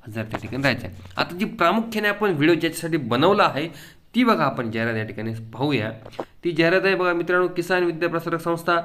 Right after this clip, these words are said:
लोकमत वर्तमानपत्रामध्ये आलेली, शिरपूर, जिल्हा धुळे संस्था संचलित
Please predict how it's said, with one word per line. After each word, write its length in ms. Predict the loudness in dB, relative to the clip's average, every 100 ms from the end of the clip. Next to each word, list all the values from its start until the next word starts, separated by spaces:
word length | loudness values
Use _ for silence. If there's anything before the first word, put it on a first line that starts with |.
| -2
लोकमत 540 | -2 0 0 2 2
वर्तमानपत्रामध्ये 840 | 2 2 2 0 0 -2 0 2 2
आलेली, 260 | 2 0
शिरपूर, 580 | -2 0 0 2 4 4
जिल्हा 380 | 2 0 0 0
धुळे 380 | 0 2 4 2
संस्था 460 | -2 -4 -4 -6
संचलित 540 | -6 -4 -2 2 2